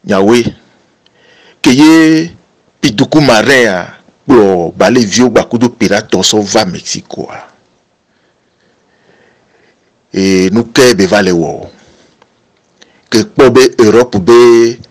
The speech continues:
circuit a ngba le wo nu yo a, e va ti Mexique a. E le contact gba kudo organisateur de festival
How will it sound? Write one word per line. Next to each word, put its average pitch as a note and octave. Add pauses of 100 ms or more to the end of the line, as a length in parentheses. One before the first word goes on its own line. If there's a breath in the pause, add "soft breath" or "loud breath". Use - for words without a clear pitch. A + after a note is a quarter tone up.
(360 soft breath)
circuit A#2
a G#2+
ngba A2+
le G#2
wo G#2
nu F#2+
yo F2+ (100)
a, D2+ (100)
e A#2+
va A2
ti G#2+
Mexique E2
a. D2 (3500 soft breath)
E G#3+ (100)
le F3 (240)
contact D#3+
gba B2+
kudo E3 (1200)
organisateur C#3
de C3+
festival C3+